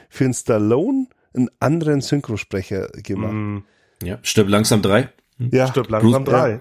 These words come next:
Speaker 1: Ja, ja.
Speaker 2: John
Speaker 3: Ganz,
Speaker 2: Travolta.
Speaker 1: Ja.
Speaker 3: ja.
Speaker 2: Ganz, ganz fies.
Speaker 1: Ja.
Speaker 2: Ähm,
Speaker 1: Naja.
Speaker 2: ganz, äh, b-, b-, übrigens, b-, b-, wer sich das,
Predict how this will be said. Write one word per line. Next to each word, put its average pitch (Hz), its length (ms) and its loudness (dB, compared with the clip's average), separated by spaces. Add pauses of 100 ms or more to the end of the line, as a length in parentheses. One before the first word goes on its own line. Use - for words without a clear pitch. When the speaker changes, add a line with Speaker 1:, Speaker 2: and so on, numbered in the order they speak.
(100)
Speaker 1:
Ja, 120 80 2
ja. 113 80 -2
Speaker 2:
John 143 220 0
Speaker 3:
Ganz, 101 240 2
Speaker 2:
Travolta. 139 400 -2 (100)
Speaker 1:
Ja. 117 160 0 (240)
Speaker 3:
ja. 120 140 2
Speaker 2:
Ganz, 170 400 0
ganz 165 340 -2
fies. 117 240 -12
Speaker 1:
Ja. 120 460 0
Speaker 2:
Ähm, 123 300 -2 (680)
Speaker 1:
Naja. 104 380 0 (1160)
Speaker 2:
ganz, 131 280 -2
äh, 127 260 0
b-, 127 240 -12
b-, 123 140 -12
übrigens, 151 680 -4 (260)
b-, 139 260 -4
b-, 127 200 -10
wer 135 140 2
sich - 340 -8 (360)
das, 156 340 -4